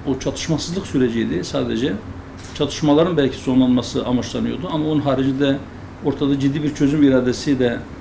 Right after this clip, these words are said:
bize göre yoktu. Bu nedenle, e, ondan bir çözüm çıkmayacağını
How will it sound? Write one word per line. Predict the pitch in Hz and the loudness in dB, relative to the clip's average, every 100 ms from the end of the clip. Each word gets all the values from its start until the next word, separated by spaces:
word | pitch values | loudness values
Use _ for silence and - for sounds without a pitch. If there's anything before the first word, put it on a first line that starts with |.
| - - | -14 -4
bize | 135 147 | 0 4
göre | 139 139 | 6 6
yoktu. | 165 170 - 110 123 | 6 4 2 -2 2
Bu | |
nedenle, | 151 127 117 113 113 - - - - - - - | 4 4 2 0 -4 -8 -14 -16 -16 -16 -14 -4
e, | 120 113 135 | -2 0 4
ondan | 131 135 131 | 6 6 6
bir | 131 | 4
çözüm | - 127 | 0 -2
çıkmayacağını | 131 - 135 110 113 107 | -2 -4 -2 -2 0 -2